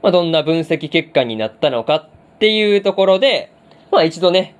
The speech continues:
聞いてみたいなっていうところではありましたね。まあ、なんかそういうところで、まあ、こう、まあ、それもね、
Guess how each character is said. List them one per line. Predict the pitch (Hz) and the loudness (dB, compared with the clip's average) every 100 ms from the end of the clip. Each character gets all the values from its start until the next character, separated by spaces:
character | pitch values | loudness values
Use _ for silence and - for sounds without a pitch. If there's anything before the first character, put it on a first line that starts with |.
| - | -6
聞 | 143 135 | -2 -2
い | |
て | 135 131 | 0 -2
み | 131 | 0
た | 143 | 0
い | 120 | -2
な | 113 175 147 | -2 -2 -2
っ | - | -6
て | _ - | _ 0
い | 196 190 180 | 2 4 2
う | 170 | 0
と | 165 | 0
こ | 151 | 0
ろ | 151 143 | 0 2
で | 202 | 0
は | 247 175 117 92 - | 0 0 -2 -6 -6
あ | 113 | -4
り | 107 104 | -4 -4
ま | 110 | -6
し | - | -6
た | - - | -10 -8
ね。 | 117 147 151 165 _ _ _ _ _ _ _ _ _ _ _ - _ | -4 -2 -4 -8 _ _ _ _ _ _ _ _ _ _ _ -20 _
ま | - | 0
あ、 | |
な | 170 | 2
ん | |
か | 170 | 0
そ | 143 190 | 0 0
う | 190 | 2
い | 185 185 | 4 2
う | |
と | 180 175 | 2 2
こ | 180 | 2
ろ | 170 | 2
で、 | 254 185 - _ _ _ _ | 2 0 -4 _ _ _ _
ま | 220 | -2
あ、 | |
こ | 196 151 139 131 | 2 2 4 2
う、 | 135 | 2
ま | 143 - | -4 -8
あ、 | _ _ _ | _ _ _
そ | - | 0
れ | 214 | 0
も | 196 | 2
ね、 | 117 131 | -2 -6